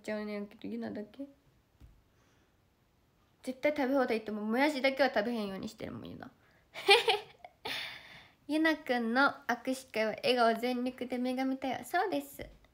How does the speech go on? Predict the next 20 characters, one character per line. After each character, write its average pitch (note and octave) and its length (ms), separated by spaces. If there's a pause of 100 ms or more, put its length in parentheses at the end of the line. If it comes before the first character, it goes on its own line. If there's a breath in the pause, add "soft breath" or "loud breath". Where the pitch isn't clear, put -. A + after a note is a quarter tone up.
(1160 loud breath)
ワ E4+ 180
ク G#4 120
ワ G#4+ 100
ク G#4 80
さ G4+ 160
ん、 F#4 60
わ G4+ 80
か G4+ 100
っ - 140
た？ A3 320 (2500 soft breath)
握 D4+ 300
手 - 80
会 C4+ 160
な C4+ 120
か C#4+ 140
な C#4+ 140
か D4 80
行 C#4+ 100
き、 C#4+ 80
行 - 80